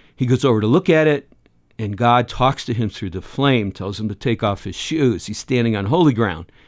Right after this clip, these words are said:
This is, this is a theophany. Anyway, he says, "I got a job for you, Moses. Yeah, I know you're eighty, but I want you to go back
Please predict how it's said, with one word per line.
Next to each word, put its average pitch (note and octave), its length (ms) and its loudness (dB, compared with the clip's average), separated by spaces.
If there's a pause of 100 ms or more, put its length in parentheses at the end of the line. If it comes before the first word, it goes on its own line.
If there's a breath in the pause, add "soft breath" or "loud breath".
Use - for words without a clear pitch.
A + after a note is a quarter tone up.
(240 soft breath)
This F#2+ 240 -12
is, - 320 -10 (480)
this - 180 -12
is A2 140 -8
a A2+ 40 -2
theophany. G2+ 600 -6 (1400 soft breath)
Anyway, E3+ 360 0 (220)
he C#3 280 -6
says, G#2+ 520 -6
"I - 40 -16
got A#2+ 120 -4
a A2+ 40 -8
job F3 260 4
for G#3 160 4
you, G3+ 80 4
Moses. F#3+ 500 4
Yeah, D#3+ 180 2
I E3 80 2
know D#3+ 100 4
you're D3 180 4
eighty, D3 280 4
but C3 180 -2
I B2 100 0
want C3 260 2
you C#3 120 0
to C3 120 -6
go A2 140 -2
back G#2+ 400 -4